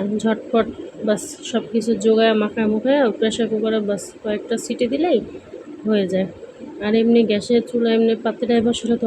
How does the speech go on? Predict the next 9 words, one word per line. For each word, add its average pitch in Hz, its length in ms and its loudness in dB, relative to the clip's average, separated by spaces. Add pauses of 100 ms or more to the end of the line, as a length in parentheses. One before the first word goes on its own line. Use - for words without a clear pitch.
অনেক 220 180 4
সময়ও 214 460 2
লাগে 202 300 0
আর 226 200 0
টাইমেরও 202 480 2
বিষয়। 208 380 -4 (680)
তো - 100 -2
সেজন্য 247 420 4
আজকে 240 280 0